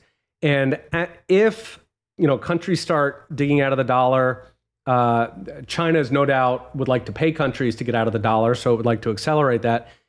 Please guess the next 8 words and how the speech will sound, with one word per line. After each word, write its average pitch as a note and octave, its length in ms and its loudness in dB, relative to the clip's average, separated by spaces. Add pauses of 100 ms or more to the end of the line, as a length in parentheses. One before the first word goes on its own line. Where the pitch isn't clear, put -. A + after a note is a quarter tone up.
(200)
If G3 220 0
that F#3 200 -2
starts - 360 -4
to C#3+ 100 -2
hit D3+ 540 -2 (120)
the C#3 60 -6
dollar B2+ 320 2
fundamentally, B2+ 800 0